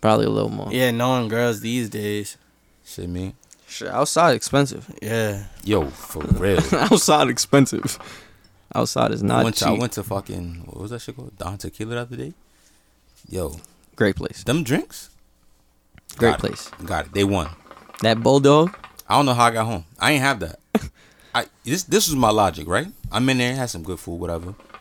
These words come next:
Speaker 3: I'm like, "You know what? I gotta drive, so let me get a bitch drink." Part of my language.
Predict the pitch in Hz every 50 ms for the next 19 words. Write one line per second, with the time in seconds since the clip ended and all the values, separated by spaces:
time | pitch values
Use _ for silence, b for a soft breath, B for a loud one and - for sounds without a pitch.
0 | - - - - - - - - - - - 104 117 143 147 131 117 101 113 123
1 | 135 139 143 151 165 156 - - 107 123 131 120 104 85 80 104 120 127 123 110
2 | 95 - - - 98 92 90 85 82 - _ _ _ _ _ _ _ _ _ _
3 | - 92 92 113 131 143 147 147 143 139 - _ - 98 110 92 87 78 80 117
4 | 104 85 82 85 76 76 - _ _ _ _ _ _ - - 104 92 80 76 73
5 | 76 78 76 73 80 101 - - - - -